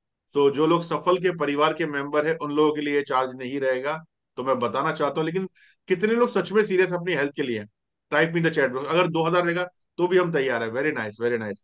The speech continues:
तो दो हज़ार पे नहीं करना है, इसका consulting price अगर हम वन थाउजेंड रखें तो भी वन थाउजेंड भी, अ, हमारी health से बढ़कर नहीं है, Right? हम अपनी गाड़ी को भी अगर servicing के लिए लेके जाते हैं, उसका भी अगर हम देखेंगे,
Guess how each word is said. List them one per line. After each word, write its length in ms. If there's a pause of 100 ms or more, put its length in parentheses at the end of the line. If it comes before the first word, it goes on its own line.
(360)
तो 80
दो 140
हज़ार 200
पे 160
नहीं 120
करना 220
है, 80
इसका 220
consulting 460
price 240
अगर 80
हम 60
वन 120
थाउजेंड 260
रखें 260 (320)
तो 100
भी 80
वन 180
थाउजेंड 260
भी, 280
अ, 380 (140)
हमारी 260
health 220
से 80
बढ़कर 320
नहीं 160
है, 140 (320)
Right? 340 (340)
हम 200
अपनी 320
गाड़ी 340
को 100
भी 120
अगर 180
servicing 480
के 60
लिए 120
लेके 280
जाते 280
हैं, 60
उसका 140
भी 120
अगर 140
हम 120
देखेंगे, 380